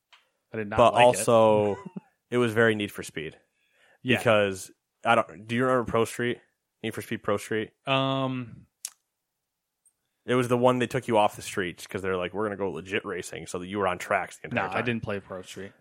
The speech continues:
Speaker 2: You had four classes, four race classes. You had a grip race, which is your regular
Speaker 1: Yep.
Speaker 2: circuit racing. You had a drag race.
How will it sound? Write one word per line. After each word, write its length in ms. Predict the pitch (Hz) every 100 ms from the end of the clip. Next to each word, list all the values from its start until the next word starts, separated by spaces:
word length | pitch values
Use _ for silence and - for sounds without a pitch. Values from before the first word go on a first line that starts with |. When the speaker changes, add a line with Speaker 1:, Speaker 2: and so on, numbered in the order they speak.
| _
Speaker 2:
You 140 | 117 120
had 120 | 117
four 480 | - 139 147 151 - _ _ _ _ _ _ _
classes, 460 | - 104 98 - -
four 240 | - 127
race 240 | 107 104 -
classes. 420 | - 85 - 92
You 60 | 101
had 80 | 101
a 40 |
grip 280 | 92 - -
race, 360 | 107 139 - - _ _
which 120 | 104
is 100 | 104
your 100 | 98
regular 480 | 98 98 95 98 95 _ _ _ -
Speaker 1:
Yep. 140 | 143
Speaker 2:
circuit 280 | - 110 92
racing. 260 | 92 98 110 _ _ _ _ _ _ _ _
You 60 | 107
had 60 | 101
a 40 |
drag 280 | 98 107 107
race. 320 | 107 139 -